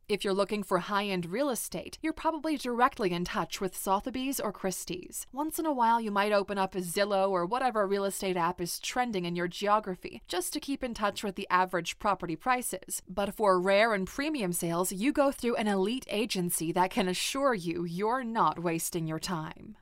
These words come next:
Number eight, Tidal, Spotify, and Apple Music. Well, would you look at that? Rich people are just like us. Music is for everybody, so of course they have a subscription to all the music apps out there.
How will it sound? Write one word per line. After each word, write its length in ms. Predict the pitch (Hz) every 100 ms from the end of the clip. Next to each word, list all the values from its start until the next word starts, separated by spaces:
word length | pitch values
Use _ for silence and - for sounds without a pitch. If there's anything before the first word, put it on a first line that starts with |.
| _ _ _ _
Number 460 | 196 190 190 202 -
eight, 440 | 185 160 - - - _ -
Tidal, 720 | - 202 208 233 240 254 -
Spotify, 920 | - - 269 262 226 - 160 156 170 -
and 200 | 180 170 175
Apple 320 | 165 202 208
Music. 800 | 208 175 156 170 - - - - - -
Well, 420 | 190 202 220 330 311
would 260 | 226 185
you 120 | 180
look 220 | 170 311 403
at 140 | 359
that? 320 | 196 - - 220
Rich 320 | 269 302 -
people 240 | 285 254
are 140 | 240 196
just 360 | 202 233 -
like 220 | 185 170 170
us. 420 | - 214 - -
Music 440 | 254 311 311 320
is 160 | 302 -
for 200 | - 233
everybody, 580 | 190 202 185 160 160 165
so 160 | 185 269
of 120 | -
course 440 | - 349 214 170
they 120 | - 202
have 120 | 196
a 60 |
subscription 640 | 190 190 - 233 226 247 226
to 140 | 220
all 140 | 208 208
the 80 |
music 340 | 196 214 214 185
apps 280 | 165 165 196
out 240 | 175 170
there. 400 | 170 160 -